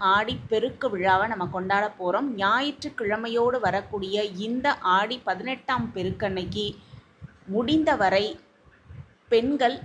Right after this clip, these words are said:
வழிபாடு செய்வது, திருமாங்கல்ய கயிறை மாற்றி பெருக்கிக் கொள்வது, இந்த மாதிரி விஷயங்களை செய்வது நடைமுறையில் செய்து வரும் வழக்கம். ஆடி பெருக்கு அப்படிங்கிறது ஒரு மங்களகரமான நாள் அப்படிங்கிறது நமக்கு தெரியும்.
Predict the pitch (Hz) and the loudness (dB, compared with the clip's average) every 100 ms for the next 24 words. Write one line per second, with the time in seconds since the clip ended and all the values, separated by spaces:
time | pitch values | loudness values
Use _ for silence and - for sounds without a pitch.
0 | - _ - - - - 185 233 285 285 | -16 _ -20 -20 -18 -2 0 0 0 2
1 | 285 269 262 196 196 190 196 208 - - | 2 2 0 -2 0 2 2 0 -4 -14
2 | - _ - 294 302 269 233 233 220 226 | -20 _ -6 0 4 4 4 0 2 0
3 | 226 202 185 208 214 226 - 170 190 214 | 0 0 0 2 0 -4 -10 0 4 4
4 | 247 - 254 - 233 269 - 277 - 196 | 4 -4 -10 2 2 2 -2 -8 -4 -2
5 | 190 196 208 202 214 214 233 226 180 - | 0 0 -2 -2 0 0 0 -2 -4 -6
6 | 202 202 208 185 180 180 208 208 - - | -4 -4 -4 -4 -2 0 0 -2 -8 -16
7 | - - 180 190 269 294 277 220 214 226 | -12 0 4 4 2 2 0 0 -2 -2
8 | 190 190 196 185 208 175 175 - 269 370 | -6 -4 -2 -2 -2 -2 -2 -2 -2 -2
9 | - - - 196 233 285 294 - 214 233 | -10 -20 -2 2 4 2 -2 -2 -2 -2
10 | - 233 - 185 214 190 170 233 196 233 | 0 -2 -2 -8 -6 -6 -4 -2 -2 -2
11 | 175 190 247 285 285 233 190 180 180 214 | -2 -2 0 0 0 -2 0 2 2 0
12 | 214 175 180 208 190 - 165 185 185 165 | 0 2 4 2 -2 -4 -10 -8 -8 -6
13 | 165 160 - 175 175 214 | -6 -6 -10 -8 -4 -2